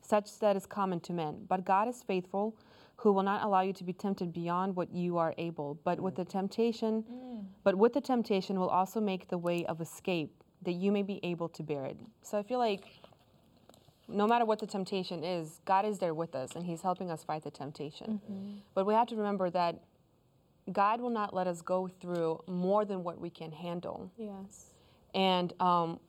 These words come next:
Speaker 1: that's not to confuse temptation with, with trial. I think trial and, and temptation are two, are two separate things. I don't think that they're the same thing. Um,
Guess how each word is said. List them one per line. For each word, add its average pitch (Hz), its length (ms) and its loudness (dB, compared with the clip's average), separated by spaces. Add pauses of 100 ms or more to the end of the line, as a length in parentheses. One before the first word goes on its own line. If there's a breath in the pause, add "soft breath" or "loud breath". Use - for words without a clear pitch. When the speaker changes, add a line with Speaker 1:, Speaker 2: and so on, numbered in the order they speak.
Speaker 1:
that's 196 260 2
not 247 140 4
to 262 60 -4
confuse 208 640 0 (320)
temptation 185 540 0
with, 160 120 -2 (120)
with 160 180 -6
trial. 165 400 0
I - 60 -8
think 180 260 -4
trial 185 260 -2
and, 185 220 -6
and 175 140 -6
temptation 175 480 -8
are 160 80 -6
two, 180 280 -12
are 160 120 -6
two 170 200 -12
separate 165 420 -8
things. 170 420 -6
I 185 80 -2
don't 170 140 -6
think 175 140 -4
that 170 200 -6
they're 165 160 -4
the 156 100 -14
same 160 260 -10
thing. 170 300 -10 (1120 soft breath)
Um, 175 320 0